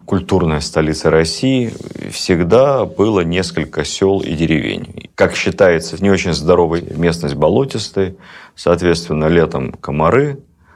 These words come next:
слякоть, повышенная влажность, зимой очень холодно, потому что рядом море. Эти земли в устье Невы неоднократно становились предметом разборок – между русскими и шведами. Та самая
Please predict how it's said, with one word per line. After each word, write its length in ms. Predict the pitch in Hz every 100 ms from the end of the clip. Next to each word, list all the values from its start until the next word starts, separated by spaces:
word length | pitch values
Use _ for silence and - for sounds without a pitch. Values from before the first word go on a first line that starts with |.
| _
слякоть, 680 | - - 92 113 135 95 -
повышенная 580 | - 82 82 - 76 71
влажность, 680 | 71 107 123 101 92 - - -
зимой 260 | 175 110
очень 300 | 110 - -
холодно, 540 | 85 - 73 50 - 71
потому 280 | - 76 76
что 200 | - 82
рядом 260 | 85 82
море. 280 | 65 53 - - _ _ _ _ -
Эти 160 | 123 101
земли 380 | 95 131 101
в 100 | 92
устье 260 | 104 - 95
Невы 300 | 95 104 156
неоднократно 640 | 120 85 90 - 131 123
становились 420 | - 87 95 90
предметом 560 | - - 82 107 98 90
разборок – 800 | 90 90 90 92 87 - - - _ _ _ -
между 260 | 82 82
русскими 400 | 92 104 - 82
и 40 | 82
шведами. 600 | - 78 69 65 - - _ _ _ -
Та 100 | 92
самая 520 | 101 92 82 -